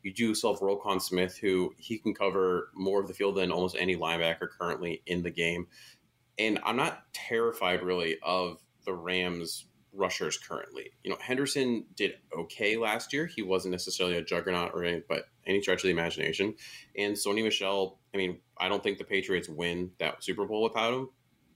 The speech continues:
but I al-, he's also not a world beater either. Uh, he's got his own knee problems and everything. He's basically Todd Gurley Junior in terms of knee arthritis. It's pretty,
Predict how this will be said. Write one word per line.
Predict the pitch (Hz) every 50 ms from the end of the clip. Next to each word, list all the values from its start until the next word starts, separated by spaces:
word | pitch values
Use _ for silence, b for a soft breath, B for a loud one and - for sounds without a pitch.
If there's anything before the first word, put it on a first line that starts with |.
| _ -
but | 120 113 107 101
I | 101 101
al-, | 101 101 101 95
he's | 90 - 110 101
also | 104 101 95 - 95
not | 92 87
a | 85
world | 82 90 87 82 -
beater | 92 78 78 71 64 -
either. | - - - - - - B B B B B B -
Uh, | 85
he's | 80 80 92 85
got | 85 87
his | 87 85
own | 90 82 82
knee | 80 82 82
problems | - - - 80 78 76 76 80 82 80
and | 85 80
everything. | 78 80 80 82
He's | 85 80
basically | 80 82 80 - - 85 82 78 78 - _ - -
Todd | - - 85 80 80 80
Gurley | - 80 82 85 82 -
Junior | - 85 80 76 78 76 78 78
in | 76
terms | 76 - 82 80 80 78
of | 78 76 80
knee | 80 80 80
arthritis. | 82 82 80 - 69 69 76 76 78 76 -
It's | 73 -
pretty, | - - 82